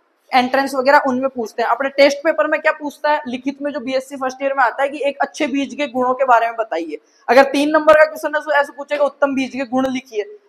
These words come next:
दस नंबर का है तो उत्तम गु-, उत्तम बीज के गुण लिखिए, वो उनको समझाइए। तो हमने पहला लिख लिया आनुवंशिक शुद्धता, आनुवंशिक शुद्धता नाइंटी नाइन परसेंट होनी चाहिए। भौतिक शुद्धता में हमने लिख दिया कि बीजों के अंदर, अ,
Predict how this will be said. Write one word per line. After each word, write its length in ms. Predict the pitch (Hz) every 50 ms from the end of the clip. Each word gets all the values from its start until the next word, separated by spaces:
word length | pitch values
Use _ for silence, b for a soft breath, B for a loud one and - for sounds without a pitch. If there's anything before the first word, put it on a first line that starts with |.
| _ _ _ -
दस 140 | 269 285 269
नंबर 260 | 294 311 294 294 302 302
का 60 | 311
है 60 | 302
तो 100 | 302 311
उत्तम 320 | 302 - - 294 294 294
गु-, 140 | 277 277 285 - _ 226 214 208 _ _ _ -
उत्तम 300 | 285 277 - - 311 294
बीज 180 | 285 294 277 -
के 80 | 254 294
गुण 220 | 233 269 277 294
लिखिए, 280 | 285 277 - - 294 302
वो 120 | 311 311
उनको 320 | 302 277 269 - 339 349 359
समझाइए। 580 | 359 - 277 240 233 226 226 208 214 202 202
तो 340 | 196 - _ _ _ - 247
हमने 200 | 247 247 247 262
पहला 260 | 254 262 254 254 262
लिख 160 | 262 262 254 254
लिया 140 | 254 262
आनुवंशिक 420 | 240 233 240 233 233 233 - 262 -
शुद्धता, 340 | - 262 247 233 262 - 320 240 - - - - - - 220
आनुवंशिक 400 | 220 233 226 226 233 233 254 -
शुद्धता 240 | - - - 277
नाइंटी 300 | 254 247 233 226 226 247
नाइन 180 | 233 240 240 233 -
परसेंट 300 | 233 220 - 262 247 233
होनी 160 | 240 240 240
चाहिए। 300 | 233 - 254 277 294 254 - - - - _ _ - -
भौतिक 300 | - 214 226 220 285 -
शुद्धता 300 | - 277 262 - - 269
में 100 | 269 269
हमने 200 | 269 247 254 269
लिख 140 | 269 262 262
दिया 220 | _ - 269 277 277
कि 140 | 277 269
बीजों 280 | 233 240 240 208 233 254
के 80 | 247 269
अंदर, 280 | 254 247 240 247 233
अ, 520 | - - - _ _ _ _ - 220 226